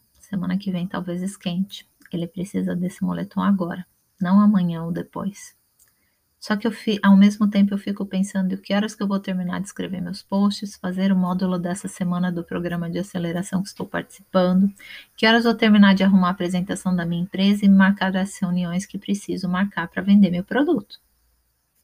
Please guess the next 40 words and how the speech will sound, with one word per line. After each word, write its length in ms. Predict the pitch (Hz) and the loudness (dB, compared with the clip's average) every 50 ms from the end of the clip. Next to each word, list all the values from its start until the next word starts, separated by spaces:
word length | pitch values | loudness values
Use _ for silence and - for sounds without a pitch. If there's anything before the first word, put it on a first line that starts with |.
| _ _ _ _ _ _ _ _ _ _ _ _ _ _ _ _ | _ _ _ _ _ _ _ _ _ _ _ _ _ _ _ _
Sei 280 | - - - 190 196 | -8 -2 0 2 2
lá. 180 | 185 160 160 185 | 2 2 0 -2
<laughs> 1200 | 190 - - - - - - - - - - - 269 - - - - - - - _ _ _ _ | -2 -2 -2 -2 -4 -6 -8 -12 -18 -20 -20 -18 -16 -12 -12 -12 -12 -14 -16 -20 _ _ _ _
Eu 140 | - 208 202 | 4 6 6
acho 220 | 202 208 202 - - | 6 4 2 0 -2
que 80 | 247 | -2
esse 120 | 233 240 - | -2 -2 -4
podcast 600 | - 226 214 202 - - - 196 202 202 - 208 | -4 -2 -2 -2 -2 0 2 2 2 2 4 4
é, 20 | |
na 120 | 202 226 | 4 4
verdade, 460 | 214 202 240 190 170 175 180 180 190 - | 4 2 0 0 0 0 -2 -2 -4 -6
só 180 | - - 185 | -4 -2 0
um 100 | 190 185 | 2 2
desabafo. 680 | 190 - 196 196 202 185 160 - - - - - _ _ _ _ _ _ _ _ _ _ _ _ _ _ _ _ _ _ _ _ _ _ | 2 2 0 0 0 0 -2 -4 -8 -12 -16 -20 _ _ _ _ _ _ _ _ _ _ _ _ _ _ _ _ _ _ _ _ _ _
Mas 140 | - 226 196 | -6 -4 -2
eu 100 | 196 196 | -2 -4
fico 260 | - - 214 202 - | -4 -4 -8 -6 -6
pensando 540 | 196 - 196 196 196 - - 208 202 190 175 - | -4 -2 -2 -2 -2 0 2 4 4 4 2 0
por 140 | - 185 196 | -4 -6 -4
que 100 | - 220 | -2 -2
invento 420 | 226 233 208 208 214 233 - 202 202 - _ | 0 2 2 2 2 2 0 -6 -8 -8 _
tanta 320 | - 220 233 269 - 277 277 | -4 -4 -4 -2 -4 -4 -4
coisa 320 | - 208 208 208 208 202 | -4 -6 -4 -4 -6 -6
pra 160 | - 214 202 | -4 -4 -4
fazer. 500 | 202 - 196 208 202 - 175 170 180 - - _ _ _ _ _ _ _ _ | -2 0 0 0 0 -2 -4 -4 -6 -8 -10 _ _ _ _ _ _ _ _
Será 300 | - - 208 - - - | -6 -4 -2 -2 -2 -4
que 60 | - | -6
isso 100 | - - | -6 -6
é 60 | - | -4
coisa 320 | - - 202 202 202 202 | -2 -2 0 0 0 0
de 100 | 180 185 | 0 0
mulher, 480 | 170 175 175 170 170 170 170 180 202 202 | 0 -2 -2 -2 -2 -2 0 0 0 0
do 80 | 196 180 | 0 0
meu 180 | 175 180 185 | 0 0 -2
signo, 680 | 190 - - - - 185 175 180 202 202 208 202 190 175 | -2 -4 -6 -6 -4 -2 0 2 4 6 6 6 6 6
ou 100 | 170 180 | 4 0
é 80 | 185 | -2
coisa 320 | 196 - - 196 202 202 202 | -2 -2 -2 -2 0 0 -2
só 240 | 202 - - 190 190 | -2 -2 -2 -2 -2
minha? 540 | 180 170 175 185 208 233 208 185 180 180 | -2 0 0 0 2 2 2 0 0 -2